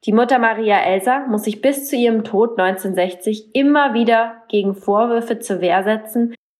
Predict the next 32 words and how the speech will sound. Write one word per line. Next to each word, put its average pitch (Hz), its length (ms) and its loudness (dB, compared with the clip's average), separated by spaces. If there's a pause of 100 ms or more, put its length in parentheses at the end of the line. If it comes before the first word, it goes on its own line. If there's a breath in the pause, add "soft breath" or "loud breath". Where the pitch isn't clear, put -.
(160)
ihr 214 180 2
Sohn 240 380 4
sei 185 80 2
ein 185 320 -2
Werkzeug 196 600 -2
der 180 120 2
N-S-Führung 175 720 -4
gewesen. 160 460 -8 (1500)
Denn 196 140 2
auch 220 220 0
nach 220 420 -2
Kriegsende 214 800 -4 (360)
halten 220 360 -2
sich 233 220 0
noch 226 180 0
lange 247 400 2
Gerüchte, 196 580 -2 (240)
Elsa 220 420 2
habe 190 240 0
für 185 140 -6
den 180 180 0
britischen 180 440 -4
Geheimdienst 233 600 -2
gearbeitet 202 640 -2 (380)
oder 269 420 2
im 226 200 -4
Auftrag 170 460 -2
des 190 160 -6
N-S-Regimes 165 1000 -6
ein 214 380 -4
Scheinattentat 156 1040 -8
verübt. - 560 -14